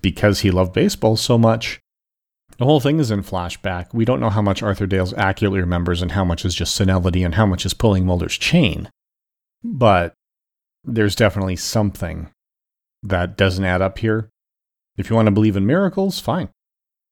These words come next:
You know, that could easily explain away why the alien blood wasn't as toxic in its first appearance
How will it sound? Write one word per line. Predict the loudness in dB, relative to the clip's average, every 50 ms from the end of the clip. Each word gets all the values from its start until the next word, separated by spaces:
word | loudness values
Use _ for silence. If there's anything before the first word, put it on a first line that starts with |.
| _ _
You | -12 -10
know, | -4
that | 0 0 0 0 -2 -6 _ _ _ _ _ _ _
could | -8 -2 -2 -2 0
easily | 2 2 2 4 4 2 4 4 2
explain | 2 0 -4 -4 -2 0 0 2 2
away | 2 2 2 2
why | 2 2 2 2
the | 0 0 -2 -2
alien | -2 0 0 0 -2 -2
blood | 0 2 2 2 2 0 -2 -8 _ _ _ _ _ _ _ _ _ _ _ _ _ _
wasn't | 2 4 4 4 4 4 2 2
as | 0 0 0 -2
toxic | -2 0 2 2 2 2 0 -2 -2 -2
in | -2 -2
its | -4 -4
first | -4 -4 -4 -4 -4
appearance | -6 -2 0 2 4 4 4 2 0 -2 -4 -6